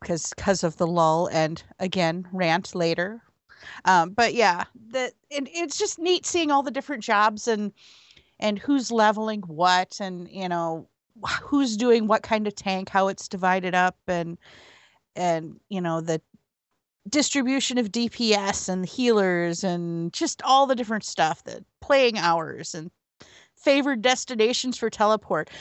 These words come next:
There's some stuff in here that couldn't matter less, but was just really fascinating. And there's some stuff that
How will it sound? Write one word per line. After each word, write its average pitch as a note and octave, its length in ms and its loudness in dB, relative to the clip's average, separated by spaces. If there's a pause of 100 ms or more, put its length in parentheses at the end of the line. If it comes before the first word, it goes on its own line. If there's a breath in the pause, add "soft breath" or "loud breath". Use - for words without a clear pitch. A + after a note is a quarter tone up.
(120 loud breath)
There's G4+ 160 2
some G#4 140 -2
stuff D4 260 2
in D4+ 80 -2
here C#4 200 -2
that A3+ 180 -6
couldn't A#3+ 320 -4
matter G3 420 2
less, E3+ 540 -2 (400 soft breath)
but G#3 160 0
was G#3 180 -2
just - 300 -8
really G3 240 0
fascinating. A#3 840 -4
And G#3 160 -6
there's A3+ 160 -2
some A3 140 -8
stuff A3 320 0
that F#3+ 200 -2